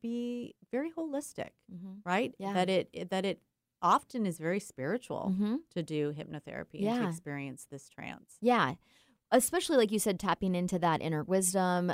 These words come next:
Speaker 2: connecting with, uh, maybe loved ones that are no longer even here. You can dialogue with them. So it can be a very spiritual experience as well.
Speaker 1: It can be, yeah,
Speaker 2: Yeah.
Speaker 1: and just very holistic, right?
Speaker 2: Mm-hmm.
Speaker 1: So it's not just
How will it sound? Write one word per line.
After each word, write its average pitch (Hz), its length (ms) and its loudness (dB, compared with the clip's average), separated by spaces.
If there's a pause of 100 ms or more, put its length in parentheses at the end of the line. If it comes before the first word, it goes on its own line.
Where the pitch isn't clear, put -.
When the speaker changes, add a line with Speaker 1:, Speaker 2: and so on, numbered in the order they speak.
(140)
Speaker 2:
connecting 180 600 0
with, 160 320 2 (680)
uh, 143 200 4 (420)
maybe 165 220 2
loved 139 300 0
ones 175 360 2
that 151 220 4 (100)
are 143 100 -2
no 151 120 -4
longer 143 320 -4
even 151 240 -4
here. 151 240 -4
You 165 120 -4
can 156 260 -8 (180)
dialogue 165 540 0
with 165 220 -2
them. 160 320 0
So 175 160 -6
it 165 120 0
can 196 220 -4
be 156 100 -2
a 139 40 0
very 131 240 -6
spiritual - 420 -10
experience - 520 -10
as - 120 -14
well. 151 220 -6
Speaker 1:
It - 20 -10
can 277 260 -2
be, 151 200 2
yeah, 170 180 2
Speaker 2:
Yeah. 170 100 2
Speaker 1:
and 196 120 4
just 220 220 -2
very 196 280 4
holistic, 175 720 -2 (120)
right? 190 280 4
Speaker 2:
Mm-hmm. 190 100 -4
Speaker 1:
So 196 100 2
it's 170 160 -2
not 190 260 0
just - 300 -4